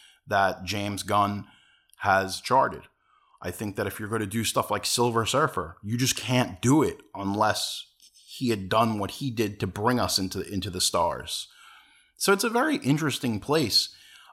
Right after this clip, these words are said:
Uh, most excited of all his <laughs> projects that I am,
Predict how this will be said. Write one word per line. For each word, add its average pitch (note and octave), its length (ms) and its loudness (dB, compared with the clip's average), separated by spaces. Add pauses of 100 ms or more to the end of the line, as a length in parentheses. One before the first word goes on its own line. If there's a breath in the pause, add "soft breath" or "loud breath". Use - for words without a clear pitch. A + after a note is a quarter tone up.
Uh, A2+ 240 4 (260 loud breath)
most G3 460 0
excited G#2 760 2
of F2 180 -4
all A#2 280 2
his F2+ 160 -4
<laughs> - 0 -
projects - 560 -8
that E2+ 260 -10
I A#2+ 220 2
am, D2+ 320 -10